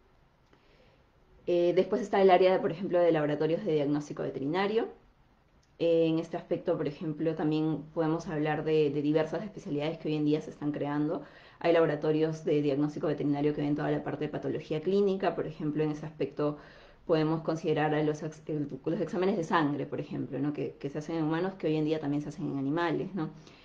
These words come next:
Eh, un examen de sangre que, que pueda buscar el recuento de glóbulos rojos, glóbulos blancos,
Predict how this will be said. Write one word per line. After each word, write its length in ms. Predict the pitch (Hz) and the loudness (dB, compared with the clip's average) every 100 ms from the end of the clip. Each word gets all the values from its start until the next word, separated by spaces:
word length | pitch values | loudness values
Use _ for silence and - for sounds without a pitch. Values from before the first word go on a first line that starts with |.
| - _ - | -20 _ -4
Eh, 240 | 156 151 | 0 2
un 100 | 160 | 2
examen 360 | 160 165 151 143 | 0 0 2 2
de 100 | 139 | 0
sangre 500 | 180 175 170 180 175 | -2 0 2 0 0
que, 140 | 139 | -2
que 100 | 143 | -2
pueda 240 | 151 147 | -2 0
buscar 380 | 143 147 - 143 | 0 -2 -2 -2
el 80 | 143 | -2
recuento 420 | 139 147 147 143 | -2 -2 0 0
de 240 | 143 135 135 | 0 0 0
glóbulos 400 | 147 135 147 156 | 0 0 0 2
rojos, 500 | 190 190 - 170 196 | 2 2 -2 -4 -2
glóbulos 360 | 147 135 151 | -2 -2 -2
blancos, 720 | 165 190 180 180 170 170 165 | 0 0 0 0 0 0 -4